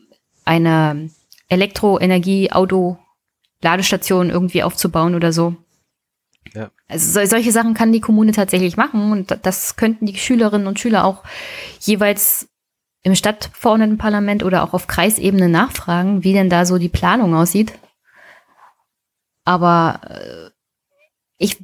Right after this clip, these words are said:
Speaker 1: ich werd mal sehen, vielleicht nach der Sommerpause, wenn's jetzt wieder auf Kreisebene so richtig
Speaker 2: Hm.
Speaker 1: losgeht, hab ich mir vorgenommen, öfters mal hinzufahren. Vielleicht treffe ich ja den einen oder anderen Schüler da.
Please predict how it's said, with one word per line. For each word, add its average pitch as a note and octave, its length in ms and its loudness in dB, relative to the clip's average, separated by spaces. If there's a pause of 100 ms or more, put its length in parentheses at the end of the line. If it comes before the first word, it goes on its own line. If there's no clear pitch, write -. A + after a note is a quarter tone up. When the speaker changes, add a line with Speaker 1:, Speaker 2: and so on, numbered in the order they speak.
(100)
Speaker 1:
ich - 160 -6
werd B3 140 0
mal A3+ 140 2
sehen, G#3 240 2
vielleicht F3+ 340 -2
nach F3+ 140 0
der F3+ 120 0
Sommerpause, G3 600 0
wenn's F3+ 200 0
jetzt F3 220 -2
wieder E3 460 0 (180)
auf - 200 -2
Kreisebene F3+ 920 0
so - 160 -4
richtig D#3+ 280 2
Speaker 2:
Hm. G#2+ 80 2
Speaker 1:
losgeht, F#3 460 0 (1120)
hab F#3+ 180 -2
ich F3 140 0
mir G3 100 4
vorgenommen, F#3 540 0
öfters G3 300 -2
mal F3+ 100 2
hinzufahren. F#3 640 2
Vielleicht F#3 400 0 (200)
treffe G3+ 240 -2
ich G3 60 -2
ja F#3+ 100 4
den E3+ 200 0
einen E3 180 2
oder E3 160 0
anderen D#3 300 -4
Schüler - 240 -8
da. - 240 -10